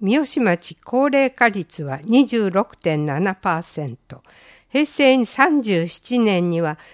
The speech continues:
二十八点八パーセントとなり、高齢者人口の約六割を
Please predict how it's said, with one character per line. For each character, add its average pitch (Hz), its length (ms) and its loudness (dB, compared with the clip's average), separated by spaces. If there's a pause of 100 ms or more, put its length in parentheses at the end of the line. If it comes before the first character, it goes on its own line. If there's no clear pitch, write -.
(200)
二 269 180 4
十 247 240 2
八 - 400 -4
点 160 240 -2
八 - 360 -10
パ 269 200 0
ー 262 40 -4
セ 247 180 0
ン 202 80 -2
ト 156 200 -10
と 147 200 -10
な 156 180 -4
り、 135 140 -12 (440)
高 269 260 2
齢 277 200 2
者 240 220 -2
人 233 300 0
口 165 280 -4
の 170 240 -8 (200)
約 202 400 -2
六 185 320 -2
割 185 340 -2
を 156 140 -6